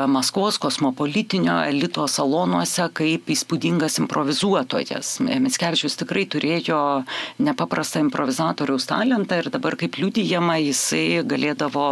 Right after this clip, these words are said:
a, sukurti tūkstančius eilučių, pavyzdžiui, per vieną vakarą spontaniškai. E, jis, e,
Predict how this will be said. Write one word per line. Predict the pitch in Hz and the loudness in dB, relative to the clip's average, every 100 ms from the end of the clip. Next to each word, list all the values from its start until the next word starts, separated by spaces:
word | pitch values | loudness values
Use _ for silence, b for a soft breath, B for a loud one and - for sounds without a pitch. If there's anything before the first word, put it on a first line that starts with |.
| 143 | 0
a, | 139 - - - - - - 160 | -2 -6 -6 -4 -6 -8 -4 -2
sukurti | 143 - - 202 175 | 0 -2 0 -2 -2
tūkstančius | 175 233 - 190 175 175 - | -2 -2 0 0 0 0 0
eilučių, | 175 165 254 262 - - | 0 2 2 2 0 -2
pavyzdžiui, | - - - 110 - | -4 -4 -2 0 0
per | - 143 | -2 -2
vieną | 135 165 156 139 | 0 2 2 2
vakarą | 135 165 147 - 127 131 123 | 2 0 0 -2 -2 0 0
spontaniškai. | 127 - 151 131 180 190 151 - - 151 139 135 135 - 131 147 139 135 131 B B B B B B | -2 0 0 2 2 2 2 2 0 0 2 2 2 0 -2 0 0 0 -2 B B B B B B
E, | - 165 | -2 -2
jis, | 143 214 - - | 0 0 0 0
e, | 156 160 | 2 2